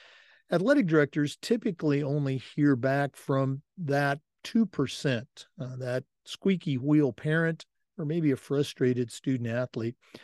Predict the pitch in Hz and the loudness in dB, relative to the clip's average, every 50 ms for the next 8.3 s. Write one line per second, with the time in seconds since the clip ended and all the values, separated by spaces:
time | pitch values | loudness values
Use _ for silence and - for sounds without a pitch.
0 | - - - _ _ _ - 175 175 196 202 196 190 190 196 208 220 190 202 143 | -20 -20 -20 _ _ _ -2 2 4 6 6 6 6 6 6 6 4 4 4 4
1 | 139 180 214 226 - - 127 123 123 110 113 156 - _ _ _ _ - - 131 | 4 4 4 2 0 -4 -4 -4 -4 -6 -6 -10 -18 _ _ _ _ -2 0 2
2 | 135 127 139 127 117 - 143 131 - - - 135 135 135 - - 123 117 - - | 2 2 0 -2 -2 0 0 0 0 0 0 0 2 0 0 -2 -6 -8 -6 -4
3 | 151 135 135 123 104 117 107 107 - - 160 170 175 143 120 107 113 117 139 - | -2 -2 -2 -2 -6 -8 -10 -8 -4 0 2 2 2 2 -2 -6 -8 -10 -10 -4
4 | - 165 147 - - 165 165 175 175 196 214 190 - 233 202 180 160 156 151 143 | 0 0 2 2 2 2 2 4 4 2 2 0 0 0 0 2 2 0 0 0
5 | 151 135 117 156 143 143 156 147 - - 151 147 151 151 151 151 160 170 170 165 | 0 0 0 2 2 2 2 0 -2 -4 -2 -2 0 0 0 0 0 0 0 2
6 | 170 170 185 220 240 208 - - 147 127 - - 139 143 165 165 - 180 185 180 | 4 4 4 4 4 2 -2 -2 -4 -4 -4 -4 -4 -4 -4 -4 -4 -4 -2 0
7 | 185 190 196 190 175 180 185 196 196 202 165 - - - 202 202 196 202 190 - | 0 0 0 0 2 2 0 0 0 -2 -4 -6 -2 0 2 2 4 2 2 2
8 | 202 202 220 202 196 117 | 2 2 2 2 0 -2